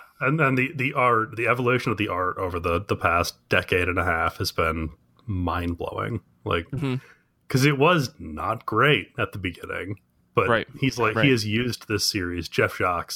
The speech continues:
Speaker 1: the au-, the creator, has used the series to basically learn how to draw better.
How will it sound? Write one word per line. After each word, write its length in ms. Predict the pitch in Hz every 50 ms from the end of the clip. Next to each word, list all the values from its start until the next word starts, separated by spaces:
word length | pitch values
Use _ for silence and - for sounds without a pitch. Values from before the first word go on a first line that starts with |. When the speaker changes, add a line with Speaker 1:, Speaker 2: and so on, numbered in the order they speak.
| - -
Speaker 1:
the 120 | 98 92
au-, 240 | 90 90 92 92 - -
the 180 | 117 101 90 85
creator, 480 | - - 107 90 85 87 87 85 87 - - - - - - _ _ _ _ -
has 160 | 123 110 110
used 260 | 110 110 117 110 -
the 80 | - 110
series 400 | - - 123 101 95 95 92 -
to 120 | - 117 110
basically 360 | 107 104 - - 104 92 90
learn 300 | 87 92 92 101 104 95
how 120 | 101 101
to 120 | 107 107 107
draw 300 | 107 113 117 135 117 -
better. 420 | - 80 80 - - - 101 -